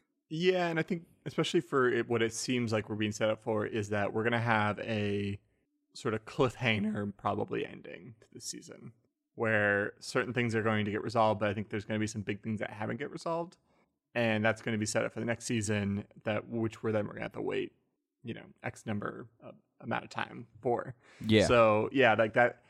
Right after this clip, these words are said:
Speaker 1: whereas, like, previous seasons at least, eh, I guess season one ended on a pretty big cliffhanger, but season two sorta did, but you also kinda set it up some, some time that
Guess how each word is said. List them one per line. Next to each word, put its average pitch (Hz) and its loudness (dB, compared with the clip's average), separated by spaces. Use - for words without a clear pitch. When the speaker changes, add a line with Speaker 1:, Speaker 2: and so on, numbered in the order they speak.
Speaker 1:
whereas, 131 4
like, 120 4
previous 147 4
seasons 110 0
at 117 -2
least, - -4
eh, 359 -2
I 415 4
guess 415 2
season 294 2
one 156 4
ended 117 4
on 107 2
a 104 -2
pretty 117 0
big 104 -6
cliffhanger, 113 -2
but 110 2
season 131 0
two 123 0
sorta 120 2
did, 117 2
but 104 -4
you 113 -4
also 127 2
kinda 110 0
set 110 -2
it 107 2
up 113 -2
some, 107 -4
some 113 -8
time 104 -2
that 101 -4